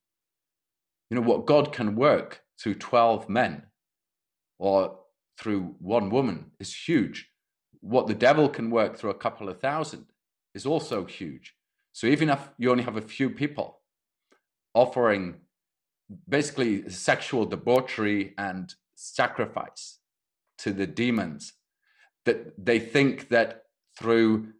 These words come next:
a sexual excess you can gain wisdom, and that by fornication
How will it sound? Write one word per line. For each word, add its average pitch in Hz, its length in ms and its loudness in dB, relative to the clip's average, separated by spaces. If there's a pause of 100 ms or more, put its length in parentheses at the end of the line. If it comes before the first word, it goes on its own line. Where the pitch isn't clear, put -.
(120)
a - 80 -8
sexual 117 600 0
excess - 640 0
you 101 80 -8
can 92 220 -8
gain 92 300 -4
wisdom, 104 500 -4 (1000)
and 101 260 0
that - 280 -2
by 104 480 4 (640)
fornication 123 880 2